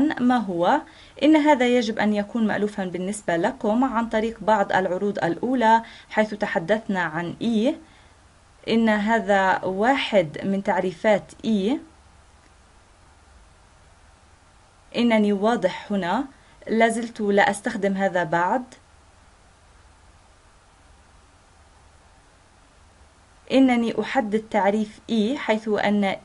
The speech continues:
E يساوي، E يساوي نهاية اقتراب N من ما لا نهاية لواحد زائد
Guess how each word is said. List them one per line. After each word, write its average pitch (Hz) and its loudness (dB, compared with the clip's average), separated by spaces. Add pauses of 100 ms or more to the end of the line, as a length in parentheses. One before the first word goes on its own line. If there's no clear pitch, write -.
E 285 -2
يساوي، 220 -2 (2000)
E 190 0
يساوي 185 0 (840)
نهاية 220 0
اقتراب 202 0 (1400)
N 214 0
من 185 -2
ما 202 4
لا 185 0
نهاية 185 0 (1500)
لواحد 247 0
زائد 214 0